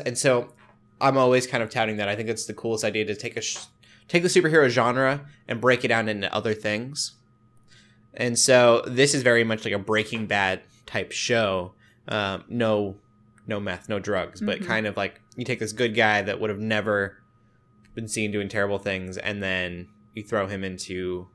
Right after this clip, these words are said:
Speaker 1: he just gets kinda caught up in the wrong stuff. Um, and it is very gory.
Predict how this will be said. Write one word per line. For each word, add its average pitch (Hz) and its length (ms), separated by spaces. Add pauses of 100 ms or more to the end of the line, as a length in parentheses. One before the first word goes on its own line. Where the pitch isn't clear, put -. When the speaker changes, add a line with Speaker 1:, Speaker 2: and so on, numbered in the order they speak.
(180)
Speaker 1:
he 123 100
just 107 120
gets 107 120
kinda 110 220
caught 101 220
up 95 120
in 101 60
the 95 80
wrong 90 220
stuff. - 340 (840)
Um, 110 640 (880)
and 147 120
it 147 120
is 151 320 (160)
very 139 360
gory. 107 440